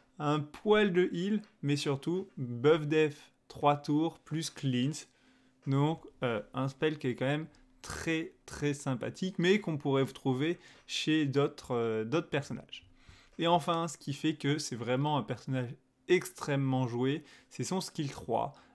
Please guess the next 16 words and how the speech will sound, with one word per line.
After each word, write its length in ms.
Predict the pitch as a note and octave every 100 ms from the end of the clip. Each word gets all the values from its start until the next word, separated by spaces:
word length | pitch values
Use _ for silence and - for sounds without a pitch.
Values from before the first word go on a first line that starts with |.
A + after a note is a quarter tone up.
| -
Euh, 760 | B2 A#2 A#2 A2+ A#2 A2+ A2+
ce 120 | B2+ -
qu'elle 200 | F3 E3+
va 120 | D#3+
faire, 260 | - C3+
c'est 180 | C#3 D3
qu'elle 440 | C#3+ D#3+ E3 D3 B2+
va 160 | C#3
donner 480 | B2 F#3+ F3+ D3+ D3 - D3+
à 120 | D3+
elle-même 320 | C3+ B2+ A#2+ -
ou 160 | G3 F#3+
un 140 | D#3+
allié, 340 | C#3 A#2+ A#2+ D#3
hein, 180 | C#3 F#3 - - _ -
euh, 240 | G2+ G#2